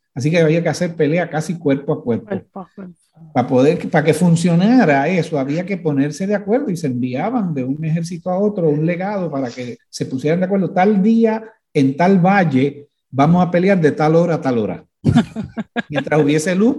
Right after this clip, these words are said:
Speaker 1: porque si se oscurecía no se podía, se perdía la guerra. Y había entonces también unos códigos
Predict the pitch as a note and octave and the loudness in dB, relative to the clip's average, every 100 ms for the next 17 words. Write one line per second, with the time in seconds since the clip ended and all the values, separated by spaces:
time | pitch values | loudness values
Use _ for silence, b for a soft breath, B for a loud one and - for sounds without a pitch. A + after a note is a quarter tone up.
0 | - E3+ C#3 A2+ B2+ B2 B2+ - C3+ C3 | -4 -4 -6 -6 -6 -4 -6 -6 -6 -6
1 | C#3+ A3 D#3+ C#3+ C3 C3 B2+ A#2 C3 C#3 | -4 -4 -4 -4 -2 -2 -4 -8 -8 -6
2 | A#2+ D3+ D#3 C3 C3 C3+ A2+ - _ _ | -4 -2 0 0 -4 -6 -10 -16 _ _
3 | _ _ _ _ _ _ - D3+ D3+ D#3 | _ _ _ _ _ _ 0 2 4 4
4 | F#3+ G3 G3 G#3+ G#3+ F#3+ F3 F#3 F#3+ F#3 | 4 4 4 2 2 0 0 0 0 0
5 | E3+ - G3+ F#3 E3 C3+ | -2 -4 -4 0 0 -2